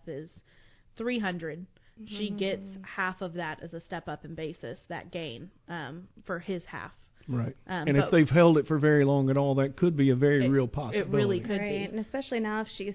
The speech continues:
Speaker 2: single, she only has, you know, lesser amount of the gain to exclude from her,
Speaker 1: Mm-hmm.
Speaker 2: I guess, capital gain if she
Speaker 3: Ah.
Speaker 2: were to sell it,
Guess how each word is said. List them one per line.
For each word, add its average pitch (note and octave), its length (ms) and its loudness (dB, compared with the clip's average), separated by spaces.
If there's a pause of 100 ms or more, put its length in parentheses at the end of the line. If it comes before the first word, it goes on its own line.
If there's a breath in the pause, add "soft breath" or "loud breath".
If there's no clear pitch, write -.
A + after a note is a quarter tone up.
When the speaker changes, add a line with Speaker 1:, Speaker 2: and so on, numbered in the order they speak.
(100)
Speaker 2:
single, G#3 500 -4 (100)
she G3+ 120 -6
only G3+ 240 -4
has, F#3+ 400 -8 (100)
you G3 100 -10
know, F#3 200 -8
lesser G3 380 -6
amount G3 360 -6
of F#3+ 120 -6 (100)
the F3+ 480 -6 (240)
gain G3 580 -6
to F#3+ 240 -6
exclude G#3 540 -8
from G3 180 -8
her, F#3+ 380 -4
Speaker 1:
Mm-hmm. G3 420 -4
Speaker 2:
I G3+ 60 0
guess, F#3+ 180 -2
capital G#3 380 -10
gain G3 400 -6
if F#3+ 100 -10
she - 160 -6
Speaker 3:
Ah. C#3+ 100 0
Speaker 2:
were G#3+ 120 0
to G#3+ 140 -4
sell G3+ 200 -10
it, - 300 -12